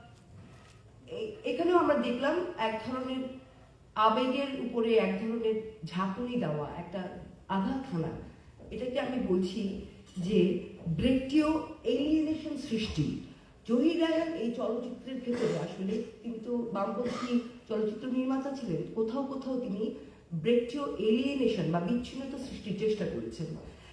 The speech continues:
যেমন ধরেন, শুরুতে আমরা দেখি যে টেলিপ্রিন্টারে ভেসে উঠলো জাতিসংঘের, এখন আমি দেখে বলছি না যেহেতু সময় নাই, জাতিসংঘের মানবাধিকার, আহ, যে সনদ,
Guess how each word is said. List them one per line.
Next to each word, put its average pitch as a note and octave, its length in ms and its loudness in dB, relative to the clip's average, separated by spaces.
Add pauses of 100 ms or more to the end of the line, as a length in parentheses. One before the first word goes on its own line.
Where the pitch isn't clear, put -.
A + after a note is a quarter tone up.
(160)
যেমন C4+ 340 4
ধরেন, B3 320 2 (2250)
শুরুতে F4 300 2
আমরা C#4+ 220 4
দেখি A3+ 420 2
যে A3 160 2
টেলিপ্রিন্টারে C4+ 720 0
ভেসে A#3 280 -4
উঠলো A#3+ 260 -2
জাতিসংঘের, A#3 680 0 (540)
এখন G3+ 220 0
আমি A#3 320 6
দেখে A3+ 140 4
বলছি E3+ 300 6
না C#3 100 -2 (120)
যেহেতু F#3 300 2
সময় A3+ 200 0
নাই, D#3+ 200 0 (560)
জাতিসংঘের B3 640 -2 (460)
মানবাধিকার, B3+ 760 2
আহ, F#3+ 1120 2
যে G#3+ 200 4
সনদ, C4 280 4